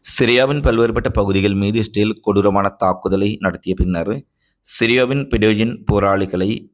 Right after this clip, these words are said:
சுவைடாவில் புதிய தாக்குதலை தொடங்கியிருப்பதாக தெரிவிக்கப்பட்டுள்ளது. நேற்றிரவு சிரிய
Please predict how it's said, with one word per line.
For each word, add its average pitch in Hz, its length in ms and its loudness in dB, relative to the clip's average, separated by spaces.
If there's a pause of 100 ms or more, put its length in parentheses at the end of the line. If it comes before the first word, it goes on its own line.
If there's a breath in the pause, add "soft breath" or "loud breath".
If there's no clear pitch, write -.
சுவைடாவில் 104 760 0
புதிய 98 240 0
தாக்குதலை 95 680 -4
தொடங்கியிருப்பதாக 90 800 -2 (100)
தெரிவிக்கப்பட்டுள்ளது. 80 720 -6 (1500 soft breath)
நேற்றிரவு 101 680 0
சிரிய 98 440 0